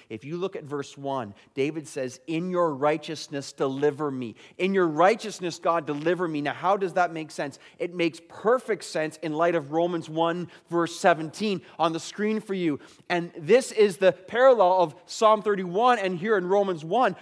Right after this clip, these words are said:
of the Old Testament and the New Testament and understanding the gospel. For Romans one says,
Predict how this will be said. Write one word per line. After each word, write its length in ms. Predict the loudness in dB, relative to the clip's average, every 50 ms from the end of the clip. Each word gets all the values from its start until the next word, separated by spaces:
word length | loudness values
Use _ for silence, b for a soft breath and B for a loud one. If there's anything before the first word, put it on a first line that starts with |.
| B
of 120 | B -4 0
the 100 | 2 2
Old 220 | 4 4 2 0
Testament 420 | 0 0 0 0 -2 -8 -10 -8 -6
and 100 | -4 -2
the 60 | -4
New 80 | -4
Testament 560 | -2 -2 -4 -4 -4 -4 -6 -4 -4 -4 -4 B B B
and 160 | -6 -6 -6 -4 -4
understanding 920 | -4 -2 -2 -2 -4 -4 -6 -6 -2 0 2 2 2 2 0 0 -2 -4 B B B
the 100 | -4 0
gospel. 680 | 4 8 8 8 8 8 4 -2 -4 -4 -4 -4 -4 b b b b b b
For 120 | -4 4
Romans 380 | 6 8 8 8 6 4 0 0
one 300 | 2 6 6 6 4 2
says, 360 | 0 2 2 4 4 0 -2